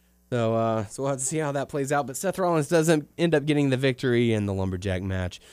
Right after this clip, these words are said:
which takes us into the next matchup, Bray Wyatt versus Chris Jericho. Chris Jericho debuting a new jacket,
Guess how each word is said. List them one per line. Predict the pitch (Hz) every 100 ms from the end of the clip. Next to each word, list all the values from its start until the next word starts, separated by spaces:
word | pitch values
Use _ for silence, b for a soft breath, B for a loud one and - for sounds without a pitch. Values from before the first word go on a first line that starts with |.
| b b
which | 131
takes | - 135 -
us | -
into | 131 123
the | 120
next | 127 -
matchup, | 131 120 135 110
Bray | 135 147
Wyatt | 127 127 135 123
versus | 127 120 107
Chris | - - 165
Jericho. | - 123 151 147 156 147 139
Chris | 165
Jericho | - 147 135 139
debuting | 127 131 127 131 123
a |
new | 120 135
jacket, | 113 127 175 196 143 131